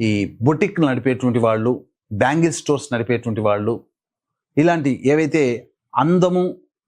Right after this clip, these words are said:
వీటికి సంబంధించి, అలాగే సినిమా రంగంలో ఉన్నటువంటి వాళ్ళు, ఛాన్సుల కోసం ఎదురు చూసేటువంటి వాళ్ళు, సీరియల్ రంగంలో, electronic and printing media రంగంలో ఉన్నటువంటి మహిళలు, వీళ్ళకందరికీ కూడా మంచి అవకాశాలు లభిస్తాయి.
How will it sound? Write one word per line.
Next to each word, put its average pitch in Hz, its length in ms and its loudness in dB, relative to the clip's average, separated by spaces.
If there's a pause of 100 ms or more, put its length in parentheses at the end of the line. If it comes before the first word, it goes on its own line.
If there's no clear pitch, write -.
(140)
వీటికి 135 280 0
సంబంధించి, 127 680 0
అలాగే 123 300 0
సినిమా 156 380 2
రంగంలో 131 420 0
ఉన్నటువంటి 117 500 -2
వాళ్ళు, 104 360 0 (140)
ఛాన్సుల 123 320 -2
కోసం 117 320 -2
ఎదురు 107 260 -4
చూసేటువంటి 107 400 -6
వాళ్ళు, 104 340 -4 (720)
సీరియల్ 151 340 4
రంగంలో, 117 400 0 (260)
electronic 147 560 -2
and 135 100 -2 (100)
printing 147 320 0 (100)
media 127 260 0
రంగంలో 117 420 -2
ఉన్నటువంటి 110 380 -6
మహిళలు, 110 420 -2
వీళ్ళకందరికీ 175 760 0
కూడా 139 320 0 (220)
మంచి 151 280 -2
అవకాశాలు 123 560 0
లభిస్తాయి. 104 680 -4